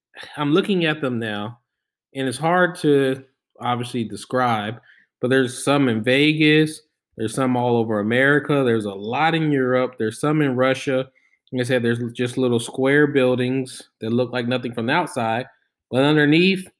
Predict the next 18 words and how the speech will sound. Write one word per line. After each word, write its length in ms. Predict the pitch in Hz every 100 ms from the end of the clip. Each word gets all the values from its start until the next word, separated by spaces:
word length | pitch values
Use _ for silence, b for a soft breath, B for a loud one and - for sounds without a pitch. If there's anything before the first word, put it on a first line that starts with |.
| _ _ _ _ _ _ -
it's 140 | - 120
literally 480 | 143 160 180 165 135
an 100 | 120
entire 540 | 113 - 151 156 151
world, 480 | 135 139 127 104 95
like 160 | 107 104
movie 460 | 113 131 156 165 151
theaters, 800 | 165 151 151 147 147 147 147 b b b b _ _ _ -
little 220 | 110 -
kitchens, 1000 | - 180 175 175 165 160 160 156 156 156 - _ _
tons 360 | - 139 135 113
of 160 | 101
food, 560 | - 160 160 160 160 170 B B _ -
tons 240 | 139 123
of 100 | 120
perishables, 1120 | - 160 160 156 156 151 151 151 147 143 -
like, 320 | 131 131 110
not 260 | 123 151 165